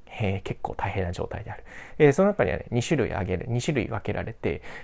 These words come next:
まあね、自分たちでディーアイワイだったり、えっと、それこそちょっとリフォームすればなんとかなるっていう物件と、もうね、ちょっと厳しいからもう、うん、ちょっとこう、大きなね、言い方はちょっと悪いんだけど、大きな粗大ゴミみたいなね。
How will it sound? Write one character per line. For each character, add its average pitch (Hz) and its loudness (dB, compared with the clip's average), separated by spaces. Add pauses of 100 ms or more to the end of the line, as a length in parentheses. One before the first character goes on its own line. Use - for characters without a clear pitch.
(120)
ま 131 2
あ 98 0
ね、 - -10
自 120 0
分 208 2
た 165 2
ち 123 0
で 107 2
デ 113 -2
ィ 123 2
ー 131 4
ア 131 4
イ 139 4
ワ 139 4
イ 110 4
だ 82 2
っ - -6
た - -4
り、 104 -2
え 104 -4
っ - -20
と、 - -10
そ - -4
れ 147 2
こ 160 2
そ - -12
ち - 0
ょ - 6
っ 165 -8
と - 2
リ 104 2
フ 156 6
ォ 156 10
ー - 8
ム 104 2
す - -6
れ 127 4
ば 113 6
な 98 2
ん 107 0
と - -8
か - -8
な 90 -4
る 98 -4
っ - -10 (320)
て 104 2
い 90 0
う 92 -2
物 - -6 (140)
件 110 -10
と、 - 2 (420)
も 120 4
う - 2
ね、 - -8 (380)
ち - 2
ょ - 4
っ - -18
と - -6
厳 101 -2
し - -2
い - -2
か - -4
ら 104 -8
も 104 -2 (440)
う、 - -2
う 98 0
ん、 92 -4 (360)
ち - 2
ょ - -6
っ - -6
と - -4
こ - -4
う、 - 0
大 120 4
き - 0
な 101 0 (100)
ね、 92 -4
言 123 0
い 127 -4
方 139 0
は 139 4
ち - 2
ょ - 4
っ - -10
と 147 4
悪 135 4
い 139 0
ん - 0
だ 139 -2
け 143 2
ど、 143 4
大 117 0
き - -8
な 117 0
粗 - -4
大 98 4
ゴ 90 0
ミ - -6
み - -14
た - -10
い - -10
な 104 -12
ね。 127 -2